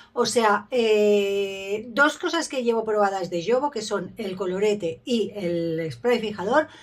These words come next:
me flipan. O sea que la marca va, mm, de momento un cien por cien, porque he probado dos cosas y las dos cosas me han gustado muchísimo, así que es que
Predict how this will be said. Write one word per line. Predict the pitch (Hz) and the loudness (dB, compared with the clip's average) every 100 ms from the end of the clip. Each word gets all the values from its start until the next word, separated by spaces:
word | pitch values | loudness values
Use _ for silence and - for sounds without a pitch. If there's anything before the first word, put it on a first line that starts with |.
| - - - - | -20 -20 -16 -2
me | 240 220 | 0 0
flipan. | 208 247 240 214 165 156 180 | -2 0 0 0 -4 -4 -8
O | 240 226 | -6 -4
sea | 262 277 285 | 0 0 0
que | - 269 | 2 0
la | 247 214 | 2 0
marca | 214 240 262 | 0 0 2
va, | 247 262 - | 2 2 -2
mm, | 202 190 180 175 170 165 151 - - _ _ - - _ - - - - - - | -8 -4 -4 -4 -4 -6 -10 -16 -20 _ _ -20 -20 _ -20 -20 -18 -18 -20 -18
de | - 185 | -6 -4
momento | 202 240 254 | 0 -2 -2
un | 285 240 | -6 -4
cien | 262 | -4
por | 170 160 | -4 -8
cien, | - 254 135 - - - | -4 -4 -6 -12 -20 -14
porque | 190 180 180 - | -6 -4 -6 -8
he | 240 | -6
probado | 220 220 214 214 | 0 2 4 2
dos | 214 | -2
cosas | 285 233 - | -4 -4 -6
y | 175 | -6
las | 170 | -6
dos | 185 180 | -8 -6
cosas | 240 190 | -4 -4
me | 160 | -6
han | 175 | -8
gustado | 180 196 202 | -8 -4 -4
muchísimo, | 208 208 262 240 311 320 | -4 -6 -8 -6 -4 0
así | 220 202 240 233 | 0 -2 -6 0
que | 254 285 - - _ | 0 -2 -16 -20 _
es | - 240 | -2 -2
que | 294 277 | -2 -4